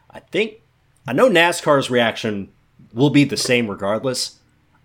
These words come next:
I think the fan reaction would be a little bit different for reasons King and Dre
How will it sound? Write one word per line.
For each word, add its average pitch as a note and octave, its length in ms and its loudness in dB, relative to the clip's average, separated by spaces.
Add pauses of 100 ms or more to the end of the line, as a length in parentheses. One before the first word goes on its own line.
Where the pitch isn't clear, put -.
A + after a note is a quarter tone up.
I F#3+ 120 -10
think D#4+ 220 -12
the - 80 -8
fan A3 280 -6
reaction G#3 480 -2
would D3+ 160 -8
be D3 160 0
a G#2+ 100 -2
little D3 520 -4
bit D3 320 -2
different B2 480 -2
for D#2 100 -20
reasons G2+ 800 -6 (420)
King B2 520 -4
and - 140 -14
Dre G2+ 540 -4